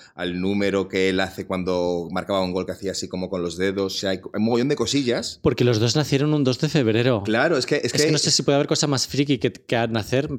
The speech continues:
Speaker 2: el mismo día que tu pareja, separado por unos años, pero al fin y al cabo, eh, cumplir los años el mismo día.
Speaker 1: Ya, bueno, esas cosas pasan. Pero hay más cosas. O sea, por ejemplo, eh, el número de camiseta de Piqué es el tres, el que llevaba en el Barça. Bueno, pues la canción dura tres con treinta y tres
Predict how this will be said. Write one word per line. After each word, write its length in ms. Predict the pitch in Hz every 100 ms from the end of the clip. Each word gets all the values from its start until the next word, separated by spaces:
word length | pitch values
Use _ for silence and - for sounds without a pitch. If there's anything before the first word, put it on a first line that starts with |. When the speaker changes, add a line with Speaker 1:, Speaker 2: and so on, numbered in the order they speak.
| -
Speaker 2:
el 140 | 117
mismo 240 | 113 110
día 140 | 127 127
que 80 | 127
tu 100 | 117
pareja, 480 | 107 101 143 - -
separado 360 | - 120 95 98
por 80 | 110
unos 200 | 113 -
años, 300 | 127 135 156
pero 420 | - 101 98 -
al 140 | - 110
fin 140 | 104
y 40 | 104
al 80 | 101
cabo, 320 | 101 131 -
eh, 220 | - 78
cumplir 340 | - 117 90 92
los 180 | 113 117
años 200 | 120 165
el 160 | 131
mismo 280 | 92 85 131
día. 280 | 101 123 117
Speaker 1:
Ya, 100 | 85
bueno, 240 | 85 82 95
esas 180 | 92
cosas 260 | 92 107 95
pasan. 400 | - 87 92 80 - -
Pero 100 | 90
hay 60 | 95
más 160 | 117
cosas. 320 | - 110 143
O 20 | 104
sea, 140 | 101
por 80 | 98
ejemplo, 520 | 95 104 98 123 139
eh, 800 | 127 113 107 101 98 95 92 90 - -
el 200 | 92 95
número 260 | 101 110 117
de 100 | 117
camiseta 380 | 117 113 113 110
de 100 | 104
Piqué 420 | 107 - 113 -
es 120 | -
el 120 | 110 85
tres, 220 | 92 107
el 80 | 98
que 80 | 90
llevaba 300 | 90 90 90
en 100 | 80
el 80 |
Barça. 440 | 78 104 - 87 78 _ -
Bueno, 140 | 107
pues 100 | 95
la 80 | 92
canción 320 | 92 101 110
dura 280 | 110 127 -
tres 220 | 110 113
con 160 | 117 107
treinta 240 | 98 95
y 60 | 92
tres 160 | 104